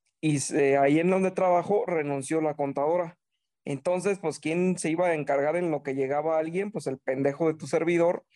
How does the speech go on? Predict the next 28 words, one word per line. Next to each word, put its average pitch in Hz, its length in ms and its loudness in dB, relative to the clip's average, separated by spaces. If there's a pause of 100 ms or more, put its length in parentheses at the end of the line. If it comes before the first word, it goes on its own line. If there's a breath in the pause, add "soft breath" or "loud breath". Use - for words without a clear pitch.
(260 soft breath)
lo 160 120 2
agarraron 151 540 4
a 151 40 0
hacer 156 260 2
algo 156 260 2
que 151 140 -4
todavía 151 520 0
no 147 140 -4
conocía. 180 640 -2 (480 loud breath)
Y 214 360 4
era, 175 260 4
pues, 139 180 -4
era 151 120 2
una 160 180 0
chinga. 208 380 0
Precisamente 220 1080 -2 (640)
era 202 300 -2
porque 160 540 -2
no 170 160 0
sabía 202 520 0
el 156 280 -4
puesto 196 480 0
ni, 156 400 0
ni 151 240 0
muchos 165 320 -2
conocimientos 151 560 -4
de 151 80 -2
contabilidad. 147 640 0